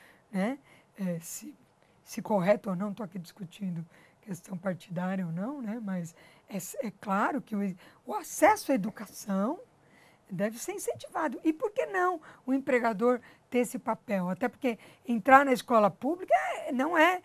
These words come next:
pra, para aqueles que, é, com menos condições, né?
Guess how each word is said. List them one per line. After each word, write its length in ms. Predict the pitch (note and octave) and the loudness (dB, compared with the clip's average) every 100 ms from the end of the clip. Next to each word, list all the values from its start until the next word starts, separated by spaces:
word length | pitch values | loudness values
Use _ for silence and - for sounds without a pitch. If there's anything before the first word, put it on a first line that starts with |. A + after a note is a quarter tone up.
| - - _ - | -14 -20 _ 0
pra, 580 | A3 A3 G#3 G3 F3+ F3+ - - _ _ - | 6 6 6 4 0 -4 -14 -20 _ _ -2
para 600 | G3+ F#3+ F#3 F3+ F3 A#4+ | 2 2 2 0 -2 -4
aqueles 460 | G#3 - G#3+ G3 - | -10 -6 -2 -2 -4
que, 140 | - - F#3 G3 _ _ - _ _ - | -12 -10 -8 -8 _ _ -20 _ _ -8
é, 340 | G3 F3+ F3+ D#3+ | -4 -2 -4 -4
com 100 | G3+ | -4
menos 760 | G3 G3+ F#3+ E3+ - - - _ _ _ | -2 -2 -2 -4 -8 -10 -12 _ _ _
condições, 800 | - G#3 E3+ E3 - G3 F3+ E3+ | -4 -2 -2 -4 -4 -2 -2 -4
né? 360 | E3 F#3+ A#3+ | -2 -2 -2